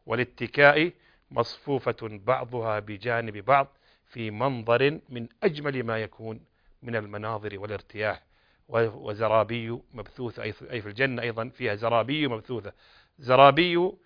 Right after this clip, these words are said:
جمع، آه، زربية، وهي، آه، البسط الكثيرة الفاخرة، مبثوثة، مبسوطة، ومفرقة في كل مكان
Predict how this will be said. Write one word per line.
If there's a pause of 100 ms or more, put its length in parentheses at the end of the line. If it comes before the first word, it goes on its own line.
(240)
جمع،
آه،
زربية، (840)
وهي، (540)
آه،
البسط
الكثيرة
الفاخرة، (520)
مبثوثة، (380)
مبسوطة، (320)
ومفرقة (340)
في
كل
مكان